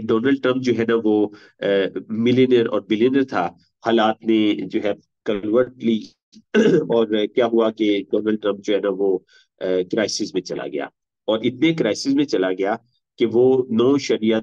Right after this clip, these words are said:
दो बिलियन जो है, वो debt में आ गया, यानी कि उसके ऊपर कर्जा जो था, वो नौ शरिया दो बिलियन हो गया। तो उसके पास से फकीर गुजरा, तो वो फकीर को हसरत भरी निगाहों से देख रहा था कि ये फकीर मुझसे अमीर है,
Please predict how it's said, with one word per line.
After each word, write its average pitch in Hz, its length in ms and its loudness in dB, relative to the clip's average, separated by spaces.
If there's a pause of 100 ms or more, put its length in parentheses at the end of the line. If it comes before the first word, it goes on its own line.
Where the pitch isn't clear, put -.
(380)
दो 131 200 4
बिलियन 123 480 2
जो 127 180 0
है, 104 140 2
वो 104 180 0
debt 107 320 -2 (140)
में 92 100 0 (100)
आ - 20 -12
गया, 78 200 -10
यानी 107 280 -2
कि 117 80 2
उसके 113 180 -2
ऊपर 117 160 -4
कर्जा 131 340 -2
जो 139 160 2
था, 107 120 -2
वो 107 140 0
नौ 107 200 0
शरिया 104 300 -2
दो 95 200 2
बिलियन 92 360 -2
हो 73 160 -6
गया। - 260 -10 (560)
तो 113 440 4
उसके 139 200 2
पास 160 240 0
से 160 80 0
फकीर 147 400 0
गुजरा, 104 400 -2 (360)
तो 127 300 6 (400)
वो 143 180 4
फकीर 143 440 2
को 147 120 2
हसरत 135 400 -2
भरी 127 200 0
निगाहों 113 320 0
से 131 160 0
देख 98 360 -4
रहा 107 80 0
था 117 140 -4
कि 123 120 -6
ये 113 120 0
फकीर 113 380 -4
मुझसे 107 300 -6
अमीर 87 400 -8
है, 65 220 -14